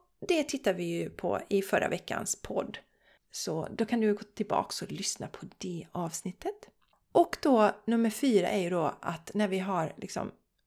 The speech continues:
skrivit ner hur drömlivet ser ut så behöver vi göra nödvändiga justeringar för att börja resan mot drömlivet. Vad behöver vi göra? Jobbmässigt, relationsmässigt, träningsmässigt. Vad behöver du göra för att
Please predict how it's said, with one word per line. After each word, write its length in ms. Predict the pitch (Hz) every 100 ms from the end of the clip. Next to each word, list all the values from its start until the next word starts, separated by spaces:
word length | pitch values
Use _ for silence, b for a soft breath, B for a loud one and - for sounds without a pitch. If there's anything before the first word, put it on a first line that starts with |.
| -
skrivit 360 | - 196 196
ner 340 | 226 208 190 190
hur 100 | 202
drömlivet 480 | 185 196 165 156 -
ser 180 | - -
ut 140 | -
så 80 | 269
behöver 220 | 285 262
vi 160 | 254 247
göra 300 | 254 190 170
nödvändiga 580 | 190 170 - 160 - -
justeringar 540 | 208 - - - -
för 160 | - -
att 100 | 185
börja 320 | 190 170 -
resan 540 | - 170 160 - - - b b
mot 260 | 226 - -
drömlivet. 800 | - - - - - - - - _ _ _ _ _ _ _ _ -
Vad 120 | 285
behöver 200 | 269 240
vi 120 | 226
göra? 400 | 226 175 - - - b b b
Jobbmässigt, 720 | 240 226 226 220 240 226 -
relationsmässigt, 960 | 190 190 190 202 - 175 175 - 180 - - B B
träningsmässigt. 1040 | 262 226 190 - 190 - 190 180 - - - _ _ -
Vad 200 | - 285
behöver 280 | 240 220 196
du 180 | 185 180
göra 520 | 165 160 160 139 151 - b b
för 320 | - 294 233
att 420 | - 180 - -